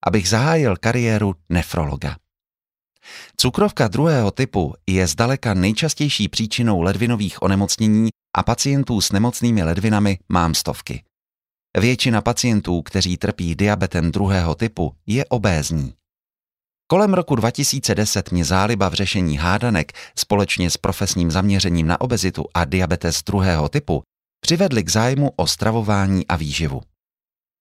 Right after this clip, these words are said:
Jak jsem se od konvenčního lékařství dostal k předepisování intenzivních stravovacích režimů a půstů?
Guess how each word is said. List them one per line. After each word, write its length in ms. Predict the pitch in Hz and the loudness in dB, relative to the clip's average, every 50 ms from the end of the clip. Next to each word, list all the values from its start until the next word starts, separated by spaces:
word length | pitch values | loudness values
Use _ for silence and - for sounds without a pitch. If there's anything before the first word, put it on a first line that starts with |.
| _ _ _ _ - | _ _ _ _ 0
Jak 200 | 92 101 110 - | 2 2 2 0
jsem 160 | - 175 170 | 0 0 2
se 200 | - - 156 - | 2 2 0 2
od 220 | - - 107 - - | 2 0 0 0 0
konvenčního 640 | - 117 120 131 139 139 - - 135 120 107 98 | 0 0 2 2 0 0 0 0 0 2 2 2
lékařství 640 | 104 107 107 - 135 - - - 110 95 82 73 71 - | 2 2 0 0 -2 -2 -4 -4 -6 -6 -4 -6 -4 -2
dostal 400 | 98 95 - - 101 90 85 80 | -2 -2 0 0 0 -2 -2 -2
k 60 | - | -4
předepisování 960 | - - 98 92 117 110 107 - - 107 104 101 98 95 98 90 87 - - | -4 -4 -2 -2 -2 -2 -2 -2 0 0 0 0 2 2 2 2 0 0 0
intenzivních 640 | 117 120 - 117 113 104 98 104 87 104 98 87 - | 0 0 0 0 0 0 0 0 2 2 0 0 -2
stravovacích 720 | - - - 101 98 107 98 101 101 - - 98 - - | -2 -2 -2 0 0 0 0 0 -2 -2 -4 -6 -6 -2
režimů 480 | - 87 85 - - 90 92 90 92 - - | -2 -2 0 2 2 2 2 2 0 0 -2
a 80 | 107 | -6
půstů? 540 | - - 92 87 85 - - 87 80 78 | -6 -4 -4 -2 -2 -2 -2 -2 -4 -4